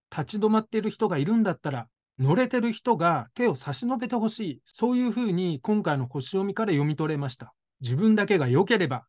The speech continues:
なんていうことは水亀座時代には通用しません。まず自分が大事。これが前提です。自分より他者を優先に扱うっていうことはこれ間違いですからね。まず自分が大事です。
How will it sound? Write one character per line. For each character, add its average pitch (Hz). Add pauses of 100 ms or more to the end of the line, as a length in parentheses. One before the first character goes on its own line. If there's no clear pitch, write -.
な 135
ん 180
て 208
い 214
う 208
こ 214
と 208
は 160
水 139
亀 208
座 202
時 196
代 190
に 127
は 147
通 160
用 185
し 170
ま 165
せ 196
ん。 127 (280)
ま 190
ず 190
自 127
分 214
が 202
大 185
事。 175
こ -
れ 196
が 202
前 156
提 160
で 139
す。 - (280)
自 127
分 262
よ 277
り 147
他 254
者 202
を 131
優 170
先 214
に 214
扱 180
う 208
っ -
て -
い 196
う 196
こ 208
と 190
は 131
こ 180
れ 170
間 147
違 214
い -
で 123
す -
か 110
ら 107
ね。 120 (300)
ま 208
ず 175
自 135
分 151
が 151
大 135
事 127
で 117
す。 -